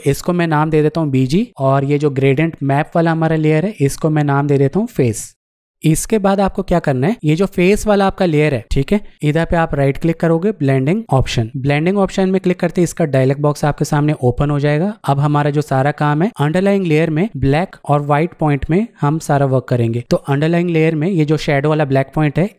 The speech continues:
इसको मैं थोड़ा सा यहाँ पर ड्रैग कर रहा हूँ ऐसे, और इतना ड्रैग करने के बाद इस ब्लैक पॉइंट को मैं यहाँ ब्रेक कर रहा हूँ, Alt की को मैं यहाँ प्रेस कर रहा हूँ और इस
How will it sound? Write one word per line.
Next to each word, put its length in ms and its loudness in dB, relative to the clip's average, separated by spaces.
इसको 260 0
मैं 160 -2
थोड़ा 180 2
सा 120 -4
यहाँ 120 0
पर 100 -2
ड्रैग 240 0
कर 140 -4
रहा 100 -2
हूँ 80 2
ऐसे, 240 0
और 360 0
इतना 320 -2
ड्रैग 240 0
करने 240 0
के 160 -2
बाद 220 0
इस 260 0
ब्लैक 300 0
पॉइंट 180 0
को 120 -2
मैं 100 2
यहाँ 180 2
ब्रेक 260 0
कर 100 0
रहा 80 0
हूँ, 80 -6
Alt 180 2
की 120 -2
को 120 -4
मैं 140 0
यहाँ 180 0
प्रेस 240 -2
कर 160 -2
रहा 100 0
हूँ 100 -2
और 200 -2
इस 180 0